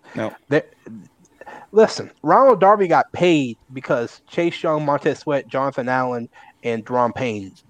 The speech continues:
Speaker 2: destroyed people.
Speaker 1: Well.
Speaker 2: That's why he got paid. All you have to do is do the bare minimum, and you're
Speaker 1: Mm-hmm.
Speaker 2: going to look like a star. So that, uh, that's why I think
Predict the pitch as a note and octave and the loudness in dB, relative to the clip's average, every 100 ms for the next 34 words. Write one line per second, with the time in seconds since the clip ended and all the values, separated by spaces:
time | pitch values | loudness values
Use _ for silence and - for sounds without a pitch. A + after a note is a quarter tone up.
0 | - G#2 - - C3+ B2+ G2+ - - - | -18 -16 -16 -8 -2 -2 -4 -14 -20 -12
1 | - D3 E3+ F3+ F3+ F3+ G3+ E3+ F3+ F3 | -2 2 4 4 4 0 -4 -8 -10 -14
2 | _ _ _ _ _ _ _ _ E3+ B3 | _ _ _ _ _ _ _ _ 2 2
3 | E4 D#4+ D#4 D#4+ D#4 C#4 - D4 F4 D4 | 6 6 8 6 4 2 4 4 4 2
4 | - _ _ _ _ _ _ _ - C#4 | -6 _ _ _ _ _ _ _ 4 6
5 | D#4+ E4 D4 C4+ - A#3+ F3+ E3 C#4 A#3 | 6 2 -2 -2 -4 -8 -8 -6 -4 -6
6 | F3 F3 _ _ _ - F3+ F3 E3+ - | -10 -16 _ _ _ -8 -4 -4 -6 -14
7 | _ _ _ _ _ _ C3 G3+ E3 A2 | _ _ _ _ _ _ -8 -6 -4 -6
8 | - D3+ F3 D3+ D3+ D3+ G#2+ F#2 - B2+ | -2 2 2 2 -2 -4 -6 -14 -12 -6
9 | A#2+ D3 C#3+ C#3 C3 B2+ C3 - A2 - | -2 -2 -2 -6 -6 -6 -4 -2 -2 -4
10 | - - B2 G2 - - - - - - | -6 0 0 0 -8 -4 2 4 4 4
11 | D3 B3+ - C4 A3+ F3 G3+ | 6 6 6 6 6 6 2